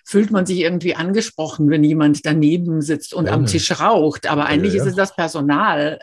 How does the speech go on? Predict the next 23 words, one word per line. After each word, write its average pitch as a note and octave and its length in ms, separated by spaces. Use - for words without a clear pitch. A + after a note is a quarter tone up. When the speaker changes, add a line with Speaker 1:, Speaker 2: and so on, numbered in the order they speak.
Speaker 1:
äh, D3+ 340
Speaker 2:
Die A#2 80
müssen, G2+ 480
genau, A2 300
weil G2 160
ja G#2+ 140
Speaker 1:
ja. - 40
Speaker 2:
auch G#2 200
der C3 120
Gastronom C#3 500
fällig F2 380
ist, G2+ 140
sobald F2 360
man F2 140
erwischt E2+ 320
wird. D2+ 80
Speaker 1:
Absolut, E3 540
Speaker 2:
Mhm. A#2+ 60
Speaker 1:
absolut. C#3+ 560
Speaker 2:
Ja. A2 160
Speaker 1:
Trinkwasser C4 580
ist D3 200
knapp. D3 400